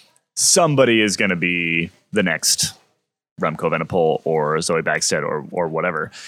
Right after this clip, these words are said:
Uh, and so it's not too surprising. Like, I think about even, like, like, like, uh, the American Quinn Simmons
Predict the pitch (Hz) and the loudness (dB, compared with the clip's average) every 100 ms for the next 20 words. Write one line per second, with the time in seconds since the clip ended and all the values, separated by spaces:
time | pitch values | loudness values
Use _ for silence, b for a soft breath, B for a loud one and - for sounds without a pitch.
0 | B B - - 80 71 67 - - 110 | B B -8 -2 0 0 -2 -6 -6 -2
1 | 135 120 123 - - 123 - 95 - 104 | 0 0 -2 -2 0 2 2 -2 -4 0
2 | 82 82 85 85 95 120 120 127 113 104 | 2 0 -2 -2 0 0 2 0 2 0
3 | - B B B _ _ 123 101 107 113 | -4 B B B _ _ -4 -2 2 2
4 | 104 110 - 107 - _ _ 113 95 120 | 2 -6 -2 -4 -4 _ _ -4 2 2
5 | 113 101 101 92 - - 113 98 120 110 | 2 2 0 -2 -4 -2 0 2 2 2
6 | 82 78 - | 0 -2 -2